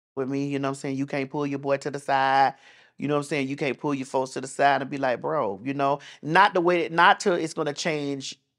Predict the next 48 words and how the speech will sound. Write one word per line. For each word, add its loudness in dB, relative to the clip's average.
their 4
beliefs -2
or -2
how 2
they -2
feel, -2
but -8
it's -14
just -10
like, -4
"Nah, 2
I 4
don't 0
stand 2
with 0
that 2
part -2
of -12
it." -12
You -6
know -4
what -4
I'm -10
saying? -4
He -2
funny 0
or -2
they 0
funny, -2
but 2
I 8
don't, 4
I 2
don't 2
stand -2
with -4
that, -4
that, -2
that -6
piece -10
of -8
that -4
situation -10
right -8
there 0
because, -10
you -12
know, -14